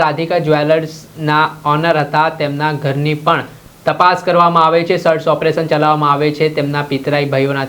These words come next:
ત્યાં પણ સર્ચ ઓપરેશન ચલાવવાના બહાને જે ઓનર્સ છે, તેમના ઘરેથી સોનાના દાગીનાની ચોરી આ નકલી ઈ ડીની ટીમ દ્વારા કરી લેવામાં આવે છે. જોકે આ મામલાને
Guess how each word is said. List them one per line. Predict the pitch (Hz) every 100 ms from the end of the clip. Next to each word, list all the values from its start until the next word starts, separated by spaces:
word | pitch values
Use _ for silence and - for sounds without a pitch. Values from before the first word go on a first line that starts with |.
| 139
ત્યાં | 131 131
પણ | 143 143
સર્ચ | 135 135
ઓપરેશન | 131 139 135 139 139
ચલાવવાના | 131 135 139 135 127
બહાને | 139 131 117 - - - - - 131
જે | 160 165 160
ઓનર્સ | 175 180 175
છે, | 165 165
તેમના | 151 151 151 139
ઘરેથી | 143 147 143 147 156 - - - -
સોનાના | - - 156 156 156 151 151 135
દાગીનાની | 135 135 143 139 135 143 139 -
ચોરી | 147 151 151 143
આ | 143
નકલી | 143 139 139 175 170
ઈ | 151
ડીની | 147 147 139
ટીમ | 147 143 139
દ્વારા | 131 135 135
કરી | 131 127
લેવામાં | 123 120 120 117
આવે | 117
છે. | 120 117 - - - - -
જોકે | 131 160
આ | 165
મામલાને | 151 147 160 165